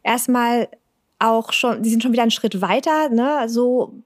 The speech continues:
was so das Regulieren der eigenen Gefühle so angeht.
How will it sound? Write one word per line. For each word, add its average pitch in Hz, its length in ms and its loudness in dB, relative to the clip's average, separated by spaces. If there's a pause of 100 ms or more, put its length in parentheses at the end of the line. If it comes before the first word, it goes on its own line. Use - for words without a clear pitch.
was - 260 -8
so 226 140 0
das 226 300 -6
Regulieren 233 520 2
der - 80 2
eigenen 233 260 4
Gefühle 294 380 0
so 311 380 -2
angeht. 302 560 0